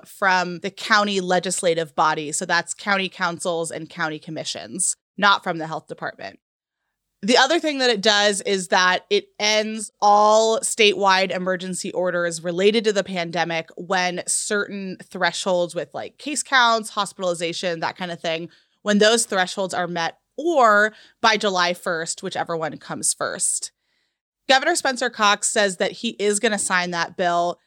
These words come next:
because by April tenth, all Utahns he expects will be eligible for the vaccine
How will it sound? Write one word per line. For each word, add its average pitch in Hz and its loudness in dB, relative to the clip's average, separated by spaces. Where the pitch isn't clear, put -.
because 208 4
by 208 4
April 208 2
tenth, 190 -2
all 208 6
Utahns 202 -2
he 208 0
expects 185 -2
will 180 -6
be 170 -12
eligible 220 4
for 196 -10
the 180 -6
vaccine 165 -4